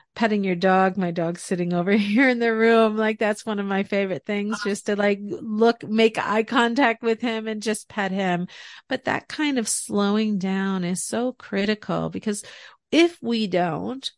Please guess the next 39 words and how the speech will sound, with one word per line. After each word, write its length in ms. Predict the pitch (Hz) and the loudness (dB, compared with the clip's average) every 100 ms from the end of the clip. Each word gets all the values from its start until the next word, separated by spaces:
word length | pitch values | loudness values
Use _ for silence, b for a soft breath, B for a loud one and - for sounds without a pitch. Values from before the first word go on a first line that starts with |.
| _ | _
we 240 | 214 254 | -4 -2
really 320 | 240 247 269 247 | -2 -2 -2 -4
do 720 | 208 208 240 294 285 214 214 | -4 -2 0 0 0 -2 -4
struggle 800 | - - 220 294 392 285 185 - | -6 -4 -2 -2 2 2 2 0
to 160 | 202 | -6
connect 420 | 190 196 180 180 | -4 -2 -2 -4
to 120 | - 185 | -4 -2
our 220 | 180 - | -2 -2
own 220 | 190 185 | -4 -2
intuition 840 | 185 180 190 175 - 180 170 170 - | -4 -4 -4 -4 -4 -4 -4 -6 -6
and 240 | 196 190 | -4 -2
know 260 | 190 185 202 | 0 0 0
who 220 | 208 202 | -2 -2
we 180 | 202 190 | -2 -2
are 220 | 185 185 | -2 -2
and 120 | 180 | -4
what 180 | 180 - | -4 -4
we 120 | 180 | -2
want. 560 | 175 175 170 165 160 - | -2 -4 -4 -4 -6 -6
And 220 | 185 190 | -6 -6
so 320 | - 190 185 | -2 0 0
to 160 | 180 202 | -2 -6
start 380 | - 190 175 | -2 -2 -2
to 100 | - | -4
develop 480 | 208 196 185 185 - | -6 -2 0 0 -2
some 160 | - 196 | -8 -6
very 240 | 180 165 | -4 -4
simple 420 | 180 190 175 175 _ | -4 -6 -6 -8 _
practices, 680 | 170 165 - 190 - 180 170 | -4 -2 -4 -8 -6 -6 -6
and 140 | 175 | -6
I 60 | 180 | -6
promise 520 | - - 180 190 196 | -8 -6 -4 -4 -4
you 120 | 196 | -6
ten 340 | 190 - 170 196 | -6 -8 -8 -6
minutes 320 | 190 180 - | -6 -8 -6
goes 420 | - 202 202 202 B B B B | 0 2 2 0 B B B B
a 120 | 226 233 | 4 4
long 720 | 233 220 220 214 220 220 214 | 4 2 2 4 2 -2 -2
way. 680 | 202 208 185 156 117 185 | -2 -2 -4 -6 -8 -12